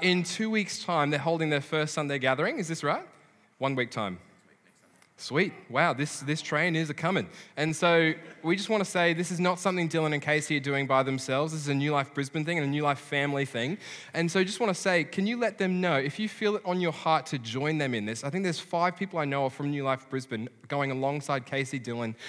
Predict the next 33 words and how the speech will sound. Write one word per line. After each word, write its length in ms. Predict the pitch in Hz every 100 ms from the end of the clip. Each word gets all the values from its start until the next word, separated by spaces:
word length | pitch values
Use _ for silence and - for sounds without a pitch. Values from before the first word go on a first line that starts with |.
| - -
Jonah, 280 | - 120 123
and 120 | 120
Elsie 320 | 110 113 127 117
already. 680 | 117 110 113 117 98 120 190 - -
And 240 | 127 127 131
we 160 | 139 151
would 100 | 165
just 180 | 160
love 260 | 127 131 131
to 100 | -
bless 540 | 113 117 120 127 143 -
them 200 | 147 135
as 180 | 127 120
they 180 | 120
go 380 | 110 104 120 113
so 160 | 113 123
they 160 | 123
can 140 | 131 127
plant 400 | - 131 131 123
with 140 | 120
strength 500 | - - 131 120 113
and 100 | 117
we 60 | 120
continue 420 | 120 113 127 117
to 60 | 101
do 180 | 113
what 160 | 110 110
we 160 | 110 107
do 140 | 104
in 80 | 104
the 60 |
city 260 | 101 110 101
here 280 | 98 107